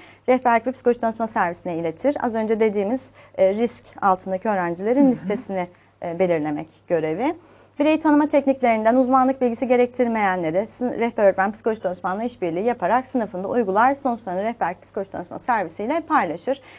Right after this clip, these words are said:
Speaker 1: Sosyometri gibi, kimdir bu gibi kullanılabilecek,
Speaker 2: Evet.
Speaker 1: e, etkinlikleri yapacak.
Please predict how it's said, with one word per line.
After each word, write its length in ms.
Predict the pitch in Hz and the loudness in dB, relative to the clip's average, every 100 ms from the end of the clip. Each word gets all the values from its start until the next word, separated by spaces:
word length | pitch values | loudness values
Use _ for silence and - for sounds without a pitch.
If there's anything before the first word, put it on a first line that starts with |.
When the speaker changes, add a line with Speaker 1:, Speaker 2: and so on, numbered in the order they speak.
| - | -14
Speaker 1:
Sosyometri 640 | - 302 294 262 247 - 190 | 0 2 4 0 0 -2 -4
gibi, 200 | 165 202 | -2 -2
kimdir 440 | 285 262 240 226 | 0 4 4 2
bu 120 | 220 | 0
gibi 320 | 185 170 170 214 - - _ | -2 0 0 0 -12 -20 _
kullanılabilecek, 800 | 277 262 254 240 220 196 233 262 - | 2 4 4 2 2 0 0 -2 -2
Speaker 2:
Evet. 640 | 208 196 190 175 180 - - _ _ _ _ _ _ _ _ _ | 2 6 6 4 2 -2 -8 _ _ _ _ _ _ _ _ _
Speaker 1:
e, 60 | 226 | -4
etkinlikleri 600 | 226 214 180 180 240 339 | -2 -6 -6 -4 -4 0
yapacak. 540 | 254 240 151 135 - | 0 -2 -8 -8 -12